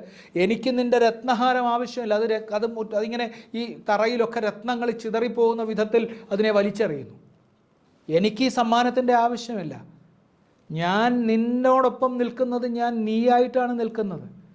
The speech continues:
എന്താണ് ഈ ചെയ്യുന്നത് നീ? രാമൻ രാജാവായാൽ നിൻ്റെ ഒരവസ്ഥ എന്താവും? നീ കൗസല്യയുടെ ദാസിയാവും. നിൻ്റെ ഭരതൻ എന്ന രാജകുമാരൻ, നിൻ്റെ മകൻ ഈ രാമനൻ-, രാമൻ്റെ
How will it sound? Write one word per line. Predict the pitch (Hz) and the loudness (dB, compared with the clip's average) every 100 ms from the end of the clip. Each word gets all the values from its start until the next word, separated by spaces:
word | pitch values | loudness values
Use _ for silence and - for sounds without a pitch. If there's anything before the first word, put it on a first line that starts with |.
| _ _ - - 190 | _ _ -10 0 0
എന്താണ് | 226 240 240 240 | 2 2 2 0
ഈ | |
ചെയ്യുന്നത് | 233 214 208 214 196 175 151 | -2 -2 0 -2 -2 -4 -6
നീ? | 143 - - _ _ _ _ _ _ _ _ 156 | -12 -18 -20 _ _ _ _ _ _ _ _ 2
രാമൻ | 175 190 233 247 226 | 4 6 4 2 4
രാജാവായാൽ | 220 226 247 240 240 233 240 214 | 4 4 4 4 4 4 2 2
നിൻ്റെ | 226 240 240 | -2 0 2
ഒരവസ്ഥ | 233 214 208 214 220 226 185 | 4 2 2 -2 -4 -4 -4
എന്താവും? | 175 151 135 - - _ _ _ _ _ _ _ _ | -2 -4 -4 -12 -20 _ _ _ _ _ _ _ _
നീ | 165 196 | 0 2
കൗസല്യയുടെ | 202 196 214 247 233 220 214 214 | 4 2 4 0 4 4 4 2
ദാസിയാവും. | 190 208 208 220 135 120 - _ _ _ _ _ _ _ _ _ _ _ _ _ - - 165 | 2 0 -2 -6 -6 -8 -18 _ _ _ _ _ _ _ _ _ _ _ _ _ -20 -8 -2
നിൻ്റെ | 202 226 - | 2 2 4
ഭരതൻ | 190 214 226 233 | 4 4 4 4
എന്ന | 233 | 4
രാജകുമാരൻ, | 233 220 220 233 233 233 233 233 | 4 4 4 2 2 2 2 -2
നിൻ്റെ | 220 226 | -2 0
മകൻ | 220 214 214 233 185 - - - _ _ _ _ _ _ 170 | 0 0 0 -2 -2 -10 -20 -20 _ _ _ _ _ _ -2
ഈ | 208 | 2
രാമനൻ-, | 220 196 214 240 247 247 247 240 190 | 4 4 4 2 0 -2 -4 -4 -2
രാമൻ്റെ | 190 208 233 254 247 240 | 0 0 0 -2 -2 2